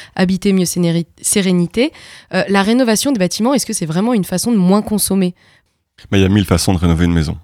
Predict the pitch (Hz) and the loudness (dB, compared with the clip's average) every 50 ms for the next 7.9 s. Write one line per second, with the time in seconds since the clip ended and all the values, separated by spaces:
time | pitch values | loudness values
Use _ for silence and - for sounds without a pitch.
0 | _ _ _ - - 104 101 98 98 104 107 110 - - 98 - - - - - | _ _ _ -6 -2 0 0 2 2 2 0 0 -2 -4 -6 -6 -6 -6 -4 -2
1 | 107 - - 107 98 87 90 82 - 87 - - 104 104 98 - - 92 92 95 | -2 0 0 0 2 2 2 2 0 -2 -2 0 0 0 0 2 0 2 2 2
2 | 104 - - 95 90 101 101 92 92 - - _ - 107 92 104 87 104 107 - | 0 -2 -2 -2 0 0 0 0 -2 -4 -6 _ -4 0 2 2 2 2 0 -2
3 | - - - - 92 90 85 85 80 73 73 71 _ _ _ _ _ _ _ _ | -4 -10 -4 -2 0 2 2 2 0 0 -4 -8 _ _ _ _ _ _ _ _
4 | - - - _ - 107 85 85 90 87 104 107 - - 98 90 82 80 - 90 | -20 -20 -20 _ -10 -6 -2 0 0 0 0 0 0 -2 -2 -2 -2 -4 -4 -2
5 | 85 85 98 120 135 117 90 - 85 82 73 - 82 80 80 78 73 76 78 82 | 0 0 2 2 2 0 0 -2 -2 -2 -2 0 0 0 0 0 -2 0 0 2
6 | 87 92 95 98 - - 82 80 78 73 71 78 92 95 98 - - 78 76 - | 2 2 2 0 0 -2 -2 -2 -2 -2 -2 0 0 0 0 -2 -2 -4 -4 -2
7 | 87 78 - - - - 107 117 120 120 - _ - - _ - 76 73 | -2 -4 -4 -4 -4 0 2 2 2 0 -4 _ -20 -20 _ -12 -10 -10